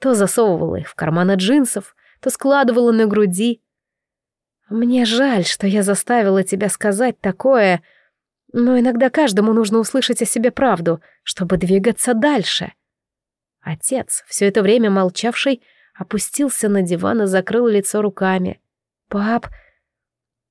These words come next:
пожалуй, я вас оставлю». Шерон пошла к двери. Я благодарно кивнула Шерон и присела рядом с отцом, положив руку ему на плечо. «Пап, прости меня». «Тебе не за что извиняться.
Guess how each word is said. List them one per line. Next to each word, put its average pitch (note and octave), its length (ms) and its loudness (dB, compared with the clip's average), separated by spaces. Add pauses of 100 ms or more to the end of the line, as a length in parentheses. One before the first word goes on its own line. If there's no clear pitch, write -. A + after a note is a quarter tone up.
(600)
пожалуй, G#3 540 2
я G3+ 200 4
вас F#3 220 0
оставлю». F3+ 600 0 (280)
Шерон F#3 380 -2
пошла A3+ 280 -2
к A3 80 -2
двери. F3+ 420 0 (260)
Я F#3+ 140 -2
благодарно B3 600 2
кивнула A3 540 2
Шерон G3 440 0 (200)
и G#3 100 -6
присела B3 540 0
рядом A3 320 0
с - 120 -6
отцом, A3 400 -4
положив F3+ 440 -4
руку A#3+ 220 -4
ему G#3 260 0
на G#3 120 0
плечо. G3+ 520 -4 (680)
«Пап, G#3 380 -4 (260)
прости B3+ 420 0
меня». F#3 360 0 (1080)
«Тебе E3+ 320 -8
не F3 220 0
за - 120 -2
что - 200 -4
извиняться. F3+ 600 -2